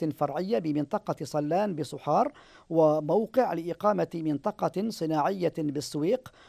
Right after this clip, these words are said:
واستحداث مخطط في منطقة الهشيم في ولاية صحم، بالإضافة إلى مناقشة تمديد أرض مصلى العيد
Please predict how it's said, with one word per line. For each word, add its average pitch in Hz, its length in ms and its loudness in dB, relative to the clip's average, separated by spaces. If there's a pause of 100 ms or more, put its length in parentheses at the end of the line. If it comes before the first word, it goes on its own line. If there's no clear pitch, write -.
(140)
واستحداث 165 680 0
مخطط 160 600 -2
في 226 320 -2
منطقة 156 520 -2
الهشيم 170 540 -4 (280)
في 254 160 -4
ولاية 175 440 4
صحم، 147 400 -4 (360)
بالإضافة 151 680 -4
إلى 170 340 -2
مناقشة 147 580 -4
تمديد 165 760 -6
أرض 202 240 0
مصلى 185 460 0
العيد 196 360 -6